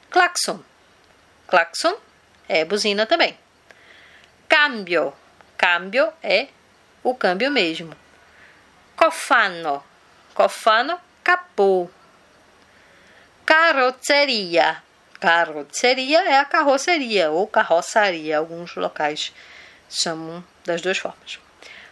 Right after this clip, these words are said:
Marmita. Marmita é o cano de escape. Chiave della macchina. Chiave della macchina é, são as chaves do carro.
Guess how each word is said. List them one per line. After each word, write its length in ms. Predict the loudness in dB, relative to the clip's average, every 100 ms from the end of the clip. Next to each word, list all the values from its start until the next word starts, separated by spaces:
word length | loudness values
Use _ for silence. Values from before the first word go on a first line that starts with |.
| _
Marmita. 1040 | 2 4 4 0 -4 -4 -2 2 2 0 -12 _ _ -2
Marmita 800 | 2 2 0 -4 -4 0 0 0
é 100 | 0
o 60 | 0
cano 460 | -4 -6 -4 -2
de 80 | -4
escape. 560 | -4 0 2 0 -6 -16 _ _ _ _ _ _ _ -20 -20 -20 -20 _ _
Chiave 540 | 0 4 4 2 0
della 300 | 0 4 4
macchina. 680 | 4 2 0 -6 -6 -4 -4 -8 _ -20 -20 -20 -20 -20 -20 _ -20
Chiave 600 | 2 4 4 0 -4 -8 -8
della 340 | -2 0 2 2
macchina 560 | 2 0 -2 -2 -2 -4 -4
é, 180 | -2 -2
são 280 | -2 -4 -2
as 100 | -2
chaves 500 | 2 2 2 0 -6
do 120 | -6
carro. 400 | -4 -4 -6 -18